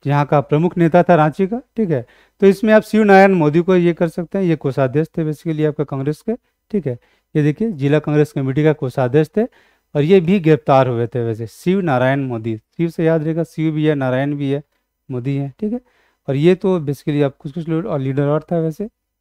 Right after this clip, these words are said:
तो ये था आपका रांची में।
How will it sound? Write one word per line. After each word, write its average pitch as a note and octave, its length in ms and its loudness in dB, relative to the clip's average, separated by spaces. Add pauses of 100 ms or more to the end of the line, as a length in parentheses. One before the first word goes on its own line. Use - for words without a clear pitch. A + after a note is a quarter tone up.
(100)
तो F#3 180 -2
ये D#3+ 200 2
था E3+ 140 2
आपका A3+ 280 0 (800)
रांची D#3+ 380 0
में। A2+ 200 -8